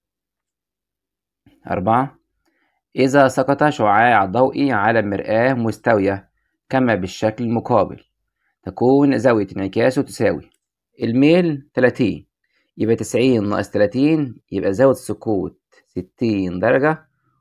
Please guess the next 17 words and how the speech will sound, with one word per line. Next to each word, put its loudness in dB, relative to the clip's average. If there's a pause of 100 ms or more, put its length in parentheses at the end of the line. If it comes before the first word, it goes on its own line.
وكمان -2
الانعكاس -6
كام؟ -2
ستين -6
درجة. -10 (640)
رقم -14
ب. -12 (2500)
ب، -2 (1040)
احسب -4
قيمة 0
زاوية -2 (300)
الانعكاس -2
في -8
كل -2
من -4
الشكلين -6
التاليين. -6